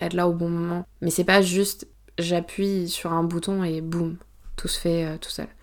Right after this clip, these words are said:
Sinon, ça serait trop facile et on vivrait tous, euh, de notre plume, que ce soit en maison ou, ou en auto-édition. Mais des fois, je me dis, mais j'ai juste envie d'écrire, en fait. J'ai envie d'écrire pour moi.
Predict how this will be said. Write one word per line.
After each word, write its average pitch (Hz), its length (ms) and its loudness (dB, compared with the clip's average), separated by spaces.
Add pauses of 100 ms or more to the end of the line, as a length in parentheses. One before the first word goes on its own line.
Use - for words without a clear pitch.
(200)
Sinon, 175 240 0
ça 175 120 -2
serait 170 140 -4
trop 170 160 -4
facile 185 380 0
et 170 180 0 (380)
on 180 80 2
vivrait 170 360 4
tous, 185 380 -4
euh, 165 240 0
de 165 140 -4
notre 170 240 0
plume, 190 280 0
que 175 60 -6
ce - 100 -8
soit 170 200 -4
en 165 80 0
maison 170 580 0 (500)
ou, 175 60 0
ou - 20 2
en 165 120 4
auto-édition. 170 580 0 (1900)
Mais 180 140 6
des 175 100 8
fois, 196 160 4
je 220 80 6
me 190 100 6
dis, 190 380 -2
mais 175 100 -2
j'ai 165 140 -4
juste 180 300 -4
envie 196 160 0
d'écrire, 175 420 -6
en 165 80 -8
fait. - 320 -16 (640)
J'ai - 140 -8
envie 165 140 -4
d'écrire 165 320 -4
pour - 180 -8
moi. 180 400 0